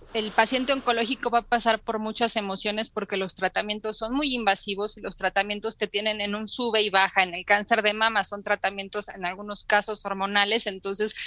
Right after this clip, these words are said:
estás en un sube y baja. Yo siempre digo que es decir las cosas como son, hablar con claridad. Se oye muy fácil, pero realmente es, "¿qué te puedo dar? ¿Qué necesitas de mí?",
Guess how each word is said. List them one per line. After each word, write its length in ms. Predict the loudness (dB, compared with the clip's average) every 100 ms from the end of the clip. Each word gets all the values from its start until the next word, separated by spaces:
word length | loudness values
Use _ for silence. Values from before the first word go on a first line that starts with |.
| -8 -8
estás 320 | 2 2 4
en 140 | 2 2
un 100 | 0
sube 260 | 0 2
y 60 | 4
baja. 320 | 4 4 2
Yo 160 | 2 -2
siempre 380 | -2 -2 0 0
digo 420 | 0 0 0 0 -6 -20 _ 2
que 180 | 4 6
es 80 | 4
decir 280 | 2 4 6
las 240 | 4 4
cosas 440 | -2 0 2 -2
como 300 | -2 -4 -4
son, 300 | -4 -2 -2 2
hablar 340 | 2 6 4
con 180 | 4 0
claridad. 500 | 4 4 6 4 4
Se 140 | 2 -2
oye 160 | -2
muy 180 | -2 -4
fácil, 460 | 2 2 4 -2 2
pero 220 | 2 4
realmente 580 | 4 4 2 0 2 2
es, 220 | 0 -8 _ 2
"¿qué 120 | 4
te 120 | 6 4
puedo 340 | 4 4 4
dar? 280 | 6 4 2 _ -20 -20 _
¿Qué 100 | 2
necesitas 680 | 4 4 2 0 0 4 4
de 140 | 4 0
mí?", 360 | 0 -2 -4